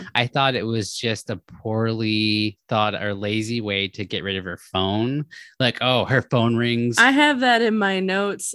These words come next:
Speaker 2: I said, "We love a way to eliminate cell phones." <laughs>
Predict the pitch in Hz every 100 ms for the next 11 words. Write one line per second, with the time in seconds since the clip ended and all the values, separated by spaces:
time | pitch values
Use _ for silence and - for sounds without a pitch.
0 | - 196 196 196 185 190 226 214 220 240
1 | 247 220 202 202 202 196 196 185 185 185
2 | 185 180 175 - - 190 196 196 175 156
3 | 147 202 - - -